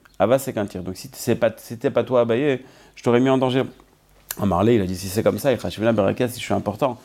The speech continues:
Gozrani Alaïch, je décrète sur toi, chez l'autre Avri Beishul Olam, tu n'auras plus le droit de passer dans un endroit qui est habité. La Gemara demande à Kachzen Davra. On voit bien que ça arrive,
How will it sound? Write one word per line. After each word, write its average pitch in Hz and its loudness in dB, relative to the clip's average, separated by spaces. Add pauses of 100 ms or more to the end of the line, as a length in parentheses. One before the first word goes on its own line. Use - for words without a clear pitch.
(300)
Gozrani 120 2
Alaïch, 110 0
je 101 -8
décrète 107 -2
sur 101 -10
toi, 127 -4
chez 117 -8
l'autre 110 -2
Avri 98 2
Beishul 98 -4
Olam, 101 2 (340)
tu 120 0
n'auras 104 4
plus 127 -10
le 107 -2
droit 104 0
de 95 -6
passer 98 -6
dans 92 -4
un 90 -4
endroit 87 -4
qui - -14
est 76 -8
habité. 82 -4 (160)
La - -10
Gemara 90 -2
demande 98 0
à 90 -2
Kachzen 92 -4
Davra. 82 0
On 85 -6
voit 90 0
bien 110 0
que 110 -14
ça 95 2
arrive, 107 0